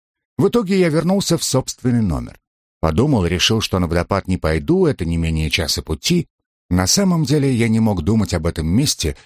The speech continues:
без содрогания. И что я там узнаю нового? Ровным счётом ничего. Вечером мы с Этелни Джонсом пошли подкрепиться, и я с удовольствием отметил, что выглядит он лучше.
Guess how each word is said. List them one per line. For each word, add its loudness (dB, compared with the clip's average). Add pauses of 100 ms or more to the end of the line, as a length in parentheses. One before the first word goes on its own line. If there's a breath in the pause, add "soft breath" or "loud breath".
(120 soft breath)
без 0
содрогания. -4 (440)
И 2
что 0
я 0
там 0
узнаю 0
нового? -4 (360)
Ровным 2
счётом 0
ничего. -2 (1300)
Вечером 2
мы 4
с 0
Этелни 0
Джонсом 0
пошли 0
подкрепиться, -6 (240)
и 0
я 2
с -2
удовольствием 0
отметил, 0
что -2
выглядит -2
он 0
лучше. -4